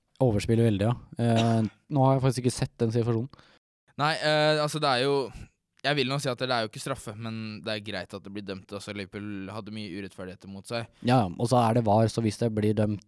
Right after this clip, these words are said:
Speaker 1: straffe på var, så er det, da må vi godta det.
Speaker 2: Ja. Eh, en ting som det også er greit å få med seg, er jo like på tampen, så mottok jo, eh, storspiller Mohamed Salah, eh, en skade,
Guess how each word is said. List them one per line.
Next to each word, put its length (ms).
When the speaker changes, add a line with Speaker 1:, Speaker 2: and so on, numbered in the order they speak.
Speaker 1:
straffe 340
på 140
var, 140
så 180
er 160
det, 120
da 160
må 140
vi 100
godta 320
det. 80
Speaker 2:
Ja. 100
Eh, 280
en 100
ting 140
som 120
det 140
også 160
er 160
greit 240
å 40
få 120
med 80
seg, 160
er 240
jo 220
like 260
på 80
tampen, 340
så 140
mottok 400
jo, 320
eh, 160
storspiller 480
Mohamed 320
Salah, 640
eh, 460
en 100
skade, 400